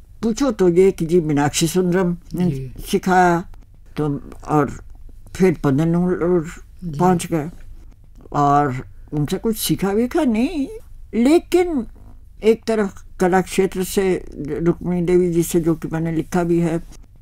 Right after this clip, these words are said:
Speaker 1: उनकी जो शिष्या है, और एसवी ललिता को यहाँ,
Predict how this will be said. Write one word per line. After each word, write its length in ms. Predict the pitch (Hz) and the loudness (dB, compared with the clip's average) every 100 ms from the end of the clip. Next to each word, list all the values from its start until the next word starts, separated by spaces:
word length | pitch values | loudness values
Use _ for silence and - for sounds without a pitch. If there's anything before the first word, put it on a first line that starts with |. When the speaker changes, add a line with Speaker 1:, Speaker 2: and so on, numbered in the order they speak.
| - - - | -20 -12 0
Speaker 1:
उनकी 300 | 170 165 170 | 0 4 4
जो 120 | 160 | 4
शिष्या 420 | - 160 - 165 | 2 -2 0 0
है, 120 | 160 | 2
और 180 | 156 151 | 0 0
एसवी 300 | 147 - 156 | -4 -2 -2
ललिता 420 | 143 151 165 208 | 2 0 2 0
को 120 | 208 190 | 2 2
यहाँ, 320 | 175 165 | 2 -2